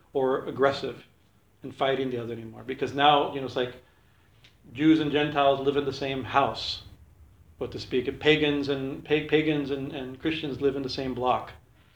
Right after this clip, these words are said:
right? It can no longer be, you know, it's like throwing stuff over the, over the wall. You know, it's like it, like it used to be. It, it has to change. So that's why also this is religion in a certain sense, this modern setting can't survive.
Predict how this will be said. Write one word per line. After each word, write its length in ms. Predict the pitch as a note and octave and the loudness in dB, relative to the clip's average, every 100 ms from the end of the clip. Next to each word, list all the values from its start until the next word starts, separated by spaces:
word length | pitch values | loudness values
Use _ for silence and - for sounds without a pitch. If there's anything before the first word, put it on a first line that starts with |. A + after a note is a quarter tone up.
| - _ _ | -20 _ _
right? 260 | C3 B2 B2 | -6 -6 -4
It 120 | D#3+ C#3+ | -4 0
can 100 | D3 | 4
no 120 | D3 | 4
longer 220 | C#3+ C3+ | 4 2
be, 220 | C3 C#3 | 2 2
you 160 | C3+ B2+ | 2 0
know, 80 | A#2+ | -2
it's 100 | B2+ | -4
like 280 | A#2+ - | -8 -8
throwing 220 | - C#3+ A#2 | -6 -4 -4
stuff 200 | - C#3+ | -6 -4
over 240 | B2 B2 | -4 -4
the, 140 | A#2+ C3 | -6 -4
over 160 | C3+ B2 | -2 0
the 80 | A#2+ | 0
wall. 380 | B2+ A#2 - - - - - _ _ | 2 0 -4 -14 -20 -20 -20 _ _
You 100 | B2+ | -10
know, 140 | A#2 A#2+ | -10 -10
it's 100 | - | -8
like 140 | B2+ | -6
it, 260 | C3 C#3 D#3 | -6 -6 -6
like 140 | B2 | -4
it 80 | B2+ | -4
used 220 | C3+ C3+ | -4 -6
to 80 | C3 | -4
be. 80 | C3 | -4
It, 360 | B2 F#3 D3 | -4 -6 -6
it 80 | C#3+ | 0
has 300 | C#3 D3+ D3+ | 2 4 2
to 60 | - | -2
change. 320 | - D#3 C3 | -4 -4 2
So 80 | C#3+ | 2
that's 160 | C#3+ | 4
why 100 | F3 | 4
also 400 | D#3+ F3+ E3 D#3+ | 6 4 2 -2
this 160 | D#3 - | -4 -4
is 200 | D#3 D#3 - - - - - | -4 -6 -14 -20 -20 -18 -2
religion 400 | D#3 D#3+ E3 E3+ | 4 6 6 4
in 120 | D#3+ | 4
a 60 | C#3+ | 2
certain 280 | F#3 F#3 | 2 2
sense, 140 | D#3+ D3 | -2 -2
this 160 | C#3+ | -2
modern 300 | D3 D3 E3 | 4 4 4
setting 320 | D#3+ D#3 E3 D#3+ | 2 0 0 -4
can't 240 | D3+ C#3+ | -6 -6
survive. 420 | C#3 B2 C3+ A#2+ | -8 -4 -6 -6